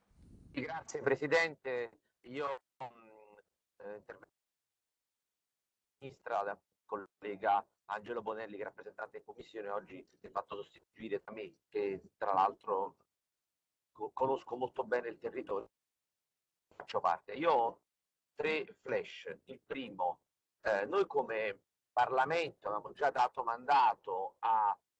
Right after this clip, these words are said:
governo a fare un intervento straordinario mesi fa, eh, votando un ordine del giorno per un intervento straordinario sui, eh, comuni, in particolare della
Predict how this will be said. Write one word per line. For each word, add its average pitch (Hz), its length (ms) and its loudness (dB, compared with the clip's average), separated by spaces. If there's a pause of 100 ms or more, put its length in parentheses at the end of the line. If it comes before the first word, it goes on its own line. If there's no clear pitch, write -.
(140)
governo 160 760 0
a 135 160 0
fare 107 420 2
un 139 120 -12
intervento 135 640 -6
straordinario 113 640 -4
mesi 120 320 -14
fa, 139 340 2 (440)
eh, 95 300 -2
votando 110 720 0
un 120 120 -6
ordine 120 380 -4
del 143 180 -12
giorno 147 600 -4
per 107 640 0 (280)
un 131 120 -16
intervento 143 680 -4
straordinario 131 1080 0
sui, 120 640 -10
eh, 101 500 -4 (720)
comuni, 135 720 -4 (180)
in - 100 -18
particolare 113 920 2
della 95 220 -8